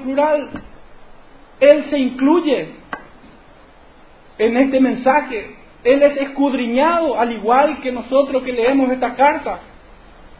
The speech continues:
No es que Él en una posición diferente nos dice a nosotros, "Procuren ustedes",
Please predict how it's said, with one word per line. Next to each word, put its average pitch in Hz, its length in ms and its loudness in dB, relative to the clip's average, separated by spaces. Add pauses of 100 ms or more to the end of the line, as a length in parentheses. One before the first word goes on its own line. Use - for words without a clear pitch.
(400)
No 226 140 0
es 302 200 6
que 294 340 8
Él 311 140 4
en 254 120 4
una 277 240 0
posición 277 480 -2
diferente 269 720 2
nos 226 160 -4
dice 240 220 -4
a 254 40 0
nosotros, 254 520 2
"Procuren 269 640 2
ustedes", 208 600 -2